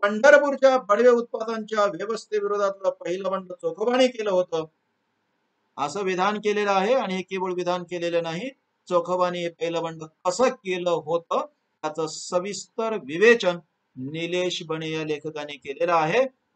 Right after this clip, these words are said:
आणि जोहार चोखोबा नावाच्या पुस्तकामध्ये त्यांचा हा लेख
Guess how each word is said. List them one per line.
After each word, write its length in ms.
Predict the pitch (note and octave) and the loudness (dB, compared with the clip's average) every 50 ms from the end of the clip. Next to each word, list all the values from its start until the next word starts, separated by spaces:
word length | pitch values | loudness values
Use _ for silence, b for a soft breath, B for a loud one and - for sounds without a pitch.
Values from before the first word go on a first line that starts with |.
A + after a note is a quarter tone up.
| - | -12
आणि 340 | - D#3 D#3 D3+ D3 D3 C#3+ | -8 -6 -6 -4 -6 -6 -8
जोहार 720 | - _ _ _ - C3+ C3+ C3+ B2+ D3 D#3+ A3 B3 C4 C4 | -12 _ _ _ -8 -6 -4 -4 -4 0 4 4 6 6 4
चोखोबा 640 | C4 - F#3+ F3 E3+ E3 - D#3+ D#3+ D#3+ D#3 D3+ | 2 -2 -4 -4 -4 -2 -2 -4 -2 -2 -2 -2
नावाच्या 500 | D3 C#3+ C#3+ C#3+ D3 C#3+ C3+ - C#3+ C3+ | -2 -4 -6 -6 -6 -6 -6 -6 -8 -8
पुस्तकामध्ये 760 | C3 - C3+ B2+ - - C#3+ C3+ C3+ C3 B2+ B2+ B2 D3+ C#3 | -8 -10 -12 -20 -18 -18 -16 -12 -10 -10 -8 -8 -8 -10 -10
त्यांचा 440 | C#3+ - B2+ B2 B2+ B2 - - B2+ | -10 -10 -12 -12 -12 -12 -10 -10 -8
हा 160 | A#2+ B2 B2 | -8 -8 -8
लेख 240 | A#2+ A#2 A#2+ C#3+ | -8 -8 -10 -10